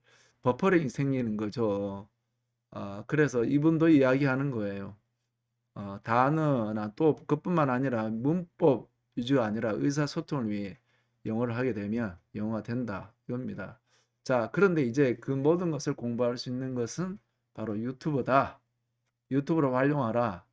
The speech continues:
이 책에서 좋은 그런 공부 방법들을 이야기합니다. 바로 이것은 이겁니다.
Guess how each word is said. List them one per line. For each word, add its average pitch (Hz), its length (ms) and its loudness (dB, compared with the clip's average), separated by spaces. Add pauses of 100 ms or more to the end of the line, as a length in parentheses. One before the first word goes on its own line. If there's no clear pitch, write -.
(220)
이 139 320 -8
책에서 135 400 -2
좋은 123 440 -2 (360)
그런 117 420 -6
공부 110 300 -6
방법들을 120 800 -4 (580)
이야기합니다. 107 460 -2
바로 139 200 0
이것은 151 420 0
이겁니다. 117 640 -4